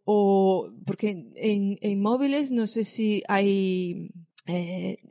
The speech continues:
características específicas en que <laughs> dices, "Esa, es-, ese, ese móvil sí que me va a sacar una foto buena para subir a internet".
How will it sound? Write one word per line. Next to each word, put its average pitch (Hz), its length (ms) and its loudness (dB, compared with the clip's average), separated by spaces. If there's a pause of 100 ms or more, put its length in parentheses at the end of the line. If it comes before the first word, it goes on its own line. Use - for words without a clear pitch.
(140)
características 214 760 -4
específicas 226 880 -6
en 185 220 -4
que 180 320 0
<laughs> - 400 -2
dices, 196 280 -4 (160)
"Esa, 220 320 0
es-, 214 260 -4
ese, 214 300 -2
ese 208 120 -4
móvil 254 340 0
sí - 200 -12
que 214 100 -8
me 214 100 -4
va 208 80 -2
a - 20 -2
sacar 196 200 -4
una 196 120 0
foto 190 240 -2
buena 208 300 0
para 180 340 0
subir 190 240 4
a 190 40 2
internet". 175 440 -2